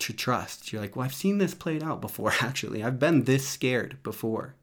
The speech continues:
And that's why transformation is important. That's why we have to follow our own hero's journey. I wanna end with a couple of quotes. The first one is by Michael Meade, who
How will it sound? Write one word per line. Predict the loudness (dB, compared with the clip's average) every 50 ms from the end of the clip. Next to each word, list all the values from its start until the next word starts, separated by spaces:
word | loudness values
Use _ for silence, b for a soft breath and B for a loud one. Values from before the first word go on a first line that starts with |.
| _ _ -20 B B B B B B B B B B B B -4
And | 0 2 2 2 2 -2 -2 -2
that's | -2 0 0 2
why | 2 2 2
transformation | 2 4 4 4 4 2 2 0 0 0 0 0 -2 -2 -4 -4 -4 -6
is | -6 -6 -4
important. | -4 -6 -6 -6 -8 -8 -6 -4
That's | -2 -2 0 2
why | 4 4 6
we | 4 4 2
have | 0 -2
to | -4 -6
follow | -6 -2 -2 0 0 0 0 -2
our | -2 -4 -4 -4
own | -4 -4 -4
hero's | -4 -4 -6 -6 -8 -10 -8
journey. | -8 -8 -8 -8 -8 -10 -12 -12 -16 _ _ _ _ 0
I | 4
wanna | 4 6 4 4
end | 2 0 0 2 2 2 2 0 -2 -4 B B B B B B B B -6
with | -2 2 4 4 6 6 4 4 2 0 -6
a | -10
couple | -10 -6 -2 -2 0 2 4 4
of | 4 4 2 0
quotes. | -2 0 0 0 -2 -4 -4
The | -2
first | 0 2 2 2 4 4
one | 4
is | 4 4
by | 4 2 2 4
Michael | 4 4 2 2 2 2 2 2
Meade, | 4 4 4 4 4 4 2 0
who | 0 0 0 2 0 -2